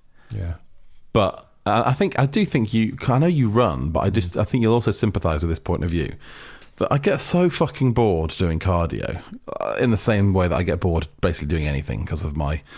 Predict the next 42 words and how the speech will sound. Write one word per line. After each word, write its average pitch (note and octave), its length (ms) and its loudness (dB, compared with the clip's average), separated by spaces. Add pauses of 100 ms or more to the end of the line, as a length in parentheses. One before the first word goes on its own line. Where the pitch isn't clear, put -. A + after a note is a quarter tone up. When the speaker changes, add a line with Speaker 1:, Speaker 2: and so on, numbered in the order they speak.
(480)
Speaker 2:
like, - 380 -4
probably D#2+ 360 -2
undiagnosed D#2+ 580 0
A D#2+ 100 0
D D2+ 120 -2
H - 180 -4
D. E2 260 -2 (340)
Speaker 1:
Yeah. - 120 -4
Speaker 2:
But - 360 0 (280)
f-, - 240 -2
ten E3 260 4
minutes A#2+ 260 2
into G#2 320 2 (100)
running G2 600 4
or E2+ 540 4 (520)
anything A#2 440 2
like D#2+ 180 2
that, C2 300 0 (160)
I - 100 0
just - 180 0
feel A#2+ 140 2
like, A2 200 2
"Oh, A#2 140 2
I'm F#2 180 0
done A#2 200 2
with D2 80 0
this. F2+ 180 0
I'm, F#2+ 220 0
I'm G2+ 160 2
bored. G#2 320 2
I G#2 80 4
need A#2 180 4
new A2 200 4
stuff - 280 -2
all F#2 220 2
the F2 80 0
time." D#2 400 0
So D#2 160 0
I D#2+ 60 0
do, D4 80 0
like, D#4 220 2
Speaker 1:
Really? F#2+ 240 -2